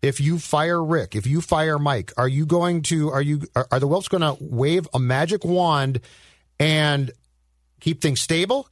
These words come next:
keep things good, and keep things going upwards? That's the tough thing here. This is not a mess. This has been, by the way, a mess before.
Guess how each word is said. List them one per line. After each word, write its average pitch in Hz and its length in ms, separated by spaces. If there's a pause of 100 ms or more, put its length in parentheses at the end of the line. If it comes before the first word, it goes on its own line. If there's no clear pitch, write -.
keep 185 260
things 160 260
good, 160 480 (320)
and 165 220
keep 214 240
things 190 260
going 170 400
upwards? 160 540 (220)
That's 214 260
the - 100
tough 208 240
thing 139 200
here. 101 180 (160)
This 202 160
is 285 100
not 214 180
a 208 120
mess. 131 640 (600)
This 220 180
has 226 360
been, 185 400
by 135 220
the 120 80
way, 110 360
a 151 160
mess 123 360
before. 90 500